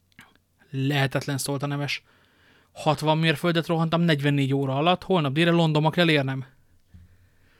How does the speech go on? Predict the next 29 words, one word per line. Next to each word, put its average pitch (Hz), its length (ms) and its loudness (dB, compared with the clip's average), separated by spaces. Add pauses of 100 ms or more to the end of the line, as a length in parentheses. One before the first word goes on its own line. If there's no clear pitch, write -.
(880)
„Én 214 140 0
is 175 120 2
megtettem 151 340 -2
ugyanennyit, 160 400 2
de 151 100 2
negyven 147 360 2
óra 143 300 2
alatt, 160 340 2
és 165 140 0
nekem 147 260 0
holnap 151 300 0
reggel 139 300 -2
tízre 185 420 2
kell 151 180 2
Londonba 143 440 -2
érnem.” 127 380 -8 (2000)
„Végtelenül 131 420 -4
sajnálom, 170 400 0
uram, 180 200 0
de 156 80 0
én 151 140 0
érkeztem 156 420 -4
először, 175 360 0
s - 80 -6
így 202 120 -2
nem 175 140 0
kelhetek 139 320 -2
át 139 120 -4
másodiknak.” 139 680 -2